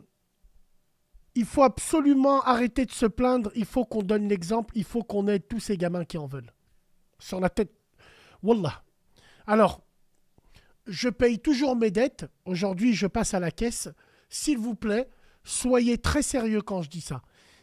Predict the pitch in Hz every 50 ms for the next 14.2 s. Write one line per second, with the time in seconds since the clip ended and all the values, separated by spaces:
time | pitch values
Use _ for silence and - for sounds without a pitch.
0 | _ _ - 226 220 233 277 311 320 254 220 180 156 202 196 - 254 262 254 254
1 | 240 202 226 226 208 196 202 247 254 208 190 175 175 170 151 175 185 - 196 170
2 | - - 180 151 127 - - - - _ _ _ _ - - - _ - 247 254
3 | 214 269 247 233 208 226 269 294 - - 233 214 - - - 160 139 - _ _
4 | - - _ _ - 165 196 285 294 - - 277 254 247 262 254 240 214 196 -
5 | - 311 320 294 226 226 233 220 208 180 147 143 143 180 180 208 240 247 - -
6 | 190 180 175 247 269 240 240 220 214 175 196 190 190 208 202 170 123 139 139 135
7 | 127 - _ _ _ - - - - 262 269 269 269 254 269 302 311 - - -
8 | 262 294 262 247 320 269 214 185 254 208 - - - 214 165 - 180 - - -
9 | - - - - _ _ - 208 233 269 302 311 330 330 254 185 262 262 208 -
10 | - 294 311 311 302 - - - - - 208 208 190 175 233 302 269 196 170 165
11 | 196 185 180 160 151 147 - 160 156 151 - - 247 - - 233 208 180 - 175
12 | 151 - _ _ _ _ _ _ _ _ _ _ _ _ _ _ _ _ _ _
13 | _ _ _ _ _ _ _ - - - - - 311 285 262 262 277 208 - 226
14 | 214 226 277 339